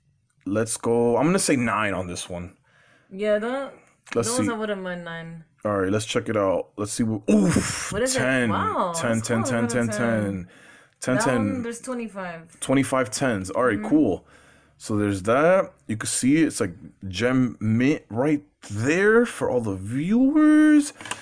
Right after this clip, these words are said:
Speaker 1: Thank you. And by the way, thank you so much for tuning in to this return with us. All right. So, you know what? Now that we got the ten on that one, um, I, w-, I wanna get the ten on this one because,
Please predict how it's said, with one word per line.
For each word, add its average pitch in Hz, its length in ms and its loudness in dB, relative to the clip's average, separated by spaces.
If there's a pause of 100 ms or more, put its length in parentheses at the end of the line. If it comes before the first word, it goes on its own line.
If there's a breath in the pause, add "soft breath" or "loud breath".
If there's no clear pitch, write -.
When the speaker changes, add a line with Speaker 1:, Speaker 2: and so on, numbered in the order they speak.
(140 loud breath)
Speaker 1:
Thank 143 220 -2
you. 151 240 4
And 117 200 0
by 151 140 4
the 156 60 6
way, 131 160 4
thank 156 240 -2
you - 40 -8
so - 140 0
much 151 180 4
for - 120 -2
tuning 131 360 2
in 170 260 2
to - 140 -6
this 117 200 -2
return 139 400 0
with 180 120 2
us. 208 360 0 (720 loud breath)
All 110 80 4
right. 90 220 -2 (840)
So, 113 640 2
you 135 80 4
know 185 120 4
what? 190 360 2
Now 135 460 2
that 139 160 4
we 123 80 2
got 135 180 0
the 120 60 -2
ten 131 280 -4
on 110 140 0
that 110 240 2
one, 160 320 2 (260)
um, 98 540 0
I, - 80 -2
w-, 131 180 4
I 110 60 4
wanna 160 160 2
get 127 140 0
the 101 80 -8
ten 120 180 -2
on 104 140 0
this 160 200 -2
one 98 180 -2
because, 98 540 -2